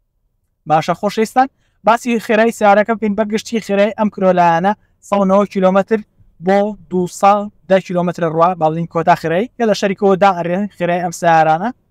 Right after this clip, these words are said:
سەد و نەوە کیلۆمەتر بۆ دووسەد دە کیلۆمەتر. بەگشتی، بەگشتی هەموو کرۆلاکە کە،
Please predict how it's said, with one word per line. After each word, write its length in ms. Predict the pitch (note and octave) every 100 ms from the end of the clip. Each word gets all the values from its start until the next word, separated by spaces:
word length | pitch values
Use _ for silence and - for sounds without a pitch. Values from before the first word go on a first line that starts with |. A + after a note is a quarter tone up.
| _ _ _ _
سەد 140 | - G3
و 60 | F#3+
نەوە 120 | F#3+
کیلۆمەتر 400 | G3+ G3+ A3 B3+ - _ _ _
بۆ 80 | G#3+ A#3
دووسەد 300 | G3 F#3 A3+ G#3
دە 60 | F#3
کیلۆمەتر. 400 | E3 D3+ C#3+ C#3 F3
بەگشتی، 380 | G#3+ F#3+ -
بەگشتی 420 | C#3 D3 C#3+ - C3+
هەموو 200 | F3 E3
کرۆلاکە 440 | D#3 C#3+ C#3 - D4+ _ _ _ _ _ _ _ _ _ _ _ -
کە، 120 | F#3